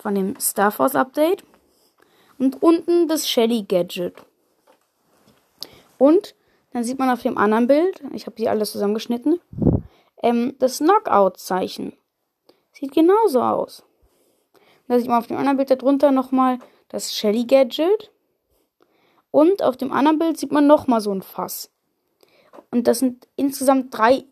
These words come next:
drei jetzt verschiedene Sachen. Und, ähm, meine Vermutung ist, dass das alles zusammengehört, dass also Shelly mit, ähm,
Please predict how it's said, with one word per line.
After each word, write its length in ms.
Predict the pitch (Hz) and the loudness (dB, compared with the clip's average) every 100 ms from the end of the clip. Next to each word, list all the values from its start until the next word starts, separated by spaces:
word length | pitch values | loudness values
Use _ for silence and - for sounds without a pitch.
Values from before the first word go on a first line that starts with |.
| _ | _
drei 260 | 214 226 | 0 2
jetzt 360 | 262 240 - - | 4 0 -6 -10
verschiedene 460 | 240 226 254 247 214 | -8 -4 -2 -2 -2
Sachen. 520 | 214 208 196 233 254 _ _ _ _ _ _ - - - - - | -2 -4 -6 -8 -10 _ _ _ _ _ _ -20 -20 -20 -20 0
Und, 460 | 262 247 - - - | 2 2 -2 -14 -4
ähm, 260 | 214 214 - - _ _ _ - | -2 -2 -6 -12 _ _ _ -8
meine 280 | 226 269 | -2 -2
Vermutung 500 | 294 254 269 269 240 | 0 2 2 2 -6
ist, 480 | - 247 - - - _ _ _ _ _ _ _ | -4 -4 -4 -12 -20 _ _ _ _ _ _ _
dass 200 | - 214 | -12 -8
das 200 | 233 214 - | -6 -6 -2
alles 560 | 240 302 311 311 - - _ | 2 2 2 -2 -8 -12 _
zusammengehört, 840 | - - 226 233 262 226 202 190 196 | -14 -8 -2 0 0 0 -2 -4 -4
dass 240 | 202 - | -8 -6
also 320 | 208 214 - _ _ _ _ | -6 -6 -8 _ _ _ _
Shelly 640 | - - 247 277 294 320 349 359 _ _ | -12 -2 2 2 2 0 -2 -10 _ _
mit, 560 | - 233 277 269 - - | -4 -2 -2 -4 -18 -12
ähm, 480 | - 220 220 220 220 | -4 -2 0 -2 -6